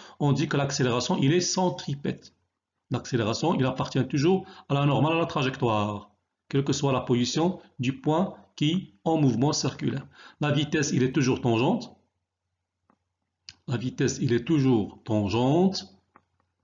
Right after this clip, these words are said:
alors que l'accélération, elle est centripète. Alors là, là, je peux donc faire une petite rectification ici.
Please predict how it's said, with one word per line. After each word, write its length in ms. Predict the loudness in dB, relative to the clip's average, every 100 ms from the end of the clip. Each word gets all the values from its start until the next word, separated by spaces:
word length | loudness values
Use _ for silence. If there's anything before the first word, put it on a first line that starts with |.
| _ _ _ -4
alors 240 | -2 -2
que 100 | 0
l'accélération, 1160 | 0 2 0 -2 -2 0 0 0 0 0 -2 -8 -20 _ _ -2
elle 160 | 0
est 340 | 2 0 -6 -20 _ _ _ _ _
centripète. 1500 | -8 -2 0 -2 -8 -20 _ -20 _ -2 -2 -2 -6 -12 -20 _ _ _ _ _
Alors 260 | -6 -4 -2
là, 400 | -2 -2 -6 -16 _ _ _ _ _ -16 -10 -4
là, 300 | -2 -2 -6
je 140 | -8 -6
peux 200 | -4 -2
donc 300 | -2 -4 -8
faire 180 | -4 -2
une 100 | -2
petite 200 | -4 -4
rectification 1080 | -4 -6 -12 -8 -6 -6 -6 -6 -6 -6 -2
ici. 540 | -2 -2 0 2 2